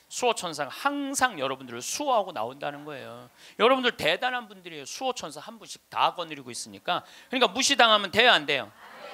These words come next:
무시당하면은 안 돼요. 예수님은 이 세상에 오셨을 때도 가진 자 편에 서지 않고 가지지 못한 자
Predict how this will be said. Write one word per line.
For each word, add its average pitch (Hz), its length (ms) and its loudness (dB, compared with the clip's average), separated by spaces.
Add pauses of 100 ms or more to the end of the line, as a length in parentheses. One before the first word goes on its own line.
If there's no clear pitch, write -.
(280)
무시당하면은 127 840 -6 (180)
안 131 300 -12
돼요. 107 500 -14 (600)
예수님은 190 720 -6
이 202 320 -8
세상에 165 640 -6
오셨을 156 520 -6
때도 190 540 2 (320)
가진 220 480 -8
자 220 220 4
편에 175 300 -8
서지 226 360 -8
않고 143 640 -2 (260)
가지지 170 540 -6
못한 208 580 -4
자 139 140 -8